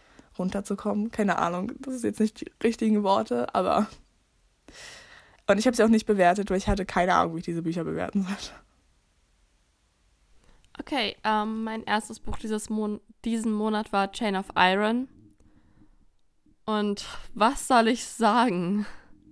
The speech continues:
Speaker 2: <laughs> Es hat mich all meine Nerven gekostet. Ich war am Ende irgendwie schon so ein bisschen enttäuscht und ein bisschen sauer auf das Buch. Und ich hab drei von fünf Sternen gegeben.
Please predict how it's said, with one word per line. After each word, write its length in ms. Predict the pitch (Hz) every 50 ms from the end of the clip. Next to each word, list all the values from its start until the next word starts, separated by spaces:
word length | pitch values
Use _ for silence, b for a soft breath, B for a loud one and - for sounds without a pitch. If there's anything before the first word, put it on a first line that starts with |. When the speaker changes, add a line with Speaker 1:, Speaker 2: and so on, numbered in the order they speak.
| - _
Speaker 2:
<laughs> 800 | - 440 403 403 403 - - - - - - - - - - - -
Es 100 | - -
hat 120 | 214 -
mich 220 | 226 233 - - -
all 160 | 190 202 214
meine 240 | 220 226 226 220 208
Nerven 340 | 190 180 180 - - 220
gekostet. 800 | 208 208 202 - - 214 220 - - - 240 294 - - - - - - - _ - _ _ _ _ - - _ _ _ _ _
Ich 160 | - 226 - -
war 200 | 214 208 196 202
am 120 | 214 208
Ende 280 | - 208 220 214 214 202
irgendwie 320 | - - 208 208 - 226
schon 240 | - 247 214 208 202
so 80 | 208
ein 60 | 202 202
bisschen 440 | 208 - - 202 196 185 - -
enttäuscht 560 | - - - - - 226 190 185 196 247 254 240
und 140 | 208 214
ein 20 | 208
bisschen 320 | 214 214 - - 190 196
sauer 340 | 196 - 170 170 175 196 208
auf 80 | 233 -
das 200 | - 254 - -
Buch. 320 | - 269 247 254 311 - - - _ _ _ _ _ _ b b b b b b b b b b _
Und 180 | - 220 220 220
ich 140 | 226 - 247
hab 200 | 208 - _ -
drei 320 | 185 185 180 180 180 185
von 180 | - 202 185 190
fünf 240 | - - 202 202
Sternen 420 | - - - 196 196 190 196 202 202
gegeben. 640 | 202 196 - 214 208 202 196 202 202 220 247 285